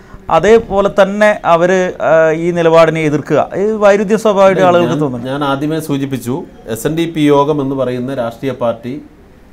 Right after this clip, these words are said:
Speaker 2: അല്ലെങ്കിൽ എസ് എൻ ഡി പി യോഗം എന്ന് പറയുന്ന സംഘടന ബി ഡി ജെ എസ് എന്ന രാഷ്ട്രീയ പാർട്ടിയും രണ്ടായി കാണാൻ ശ്രമിക്കണം.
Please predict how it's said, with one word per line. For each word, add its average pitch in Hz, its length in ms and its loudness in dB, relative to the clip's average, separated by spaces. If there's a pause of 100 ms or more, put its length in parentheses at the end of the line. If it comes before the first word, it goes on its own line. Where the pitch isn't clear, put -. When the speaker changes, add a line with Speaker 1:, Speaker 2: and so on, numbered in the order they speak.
Speaker 2:
അല്ലെങ്കിൽ 135 280 0
എസ് 131 120 -4
എൻ 156 80 -4
ഡി 165 120 -2
പി 160 120 -4
യോഗം 151 220 0
എന്ന് 143 160 -4
പറയുന്ന 131 320 -4
സംഘടന 135 420 0 (600)
ബി 135 100 2 (140)
ഡി 175 160 2
ജെ 151 100 4
എസ് 147 140 -4
എന്ന 135 180 -2
രാഷ്ട്രീയ 127 380 -2
പാർട്ടിയും 127 400 -4
രണ്ടായി 123 380 -2
കാണാൻ 120 260 -6
ശ്രമിക്കണം. 110 360 -12